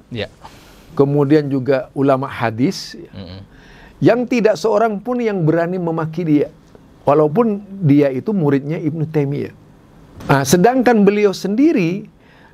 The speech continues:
Speaker 2: dikenal di kalangan pondok pesantren.
Speaker 1: Pondok pesantren Aswaja tuh
Speaker 2: Aswaja itu, itu tafsirnya.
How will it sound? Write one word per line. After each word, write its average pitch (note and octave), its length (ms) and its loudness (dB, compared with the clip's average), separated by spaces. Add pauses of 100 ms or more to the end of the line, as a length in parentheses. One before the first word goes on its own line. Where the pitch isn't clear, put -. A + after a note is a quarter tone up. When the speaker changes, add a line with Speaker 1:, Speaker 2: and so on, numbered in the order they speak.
(140)
Speaker 2:
dikenal F#3+ 560 2
di D#3+ 160 2
kalangan C#3+ 800 -2 (600)
pondok E3+ 380 0
pesantren. D3 680 -4 (120)
Speaker 1:
Pondok B2+ 280 -4
pesantren C#3+ 440 0
Aswaja D#3+ 400 0
tuh D#3 100 -2
Speaker 2:
Aswaja F3 500 0
itu, D#3+ 340 -6
itu D#3+ 240 -10
tafsirnya. D#3+ 640 -4